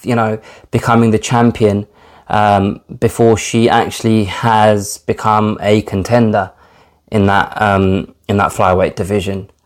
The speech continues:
And she came unstuck again, man. A lot of movement, a lot of head movement, a lot of feinting, um, but out of range. Like, the whole point of those kind of feints and movement is to find a way in,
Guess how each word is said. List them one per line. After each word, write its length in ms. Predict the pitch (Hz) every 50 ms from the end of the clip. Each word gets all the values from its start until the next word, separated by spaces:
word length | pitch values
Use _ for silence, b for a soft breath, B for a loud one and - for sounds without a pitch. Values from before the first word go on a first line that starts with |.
| b b b b b b b b b -
And 360 | - 110 110 107 107 110 104 -
she 80 | -
came 260 | - - 139 131 127
unstuck 340 | 127 127 123 - 131 120 -
again, 340 | 131 104 135 147 151 139 117
man. 260 | 110 113 123 135 135 -
A 100 | - 117
lot 160 | 120 127 -
of 100 | 113 101
movement, 500 | 113 113 120 123 120 110 117 120 127 120
a 60 | 92
lot 160 | 113 117 104 113
of 80 | -
head 240 | - 123 120 117 110
movement, 400 | 117 113 113 113 107 120 120 -
a 80 | - 117
lot 180 | 113 113 82
of 80 | 95 -
feinting, 720 | - - 117 120 120 117 113 - 123 120 120 123 127 - B B B B B B B
um, 480 | B 113 113 113 113 113 117 120 120 110
but 140 | 123 117 -
out 260 | - 131 131 101 123
of 60 | 127
range. 440 | 135 143 151 127 104 101 - - -
Like, 140 | 117 - -
the 60 | 113
whole 180 | 110 131 127 123
point 320 | - - 139 135 131 -
of 560 | 107 110 110 101 - - - - - - - -
those 320 | 131 117 120 123 113 -
kind 220 | - 127 117 113
of 80 | 107 -
feints 380 | - - 117 120 123 - - -
and 120 | 110 113
movement 360 | 113 120 127 110 113 104 -
is 100 | - - -
to 100 | - 107
find 300 | - 117 117 117 113 113
a 40 |
way 300 | 110 113 110 110 113 117
in, 240 | 113 107 113 117 117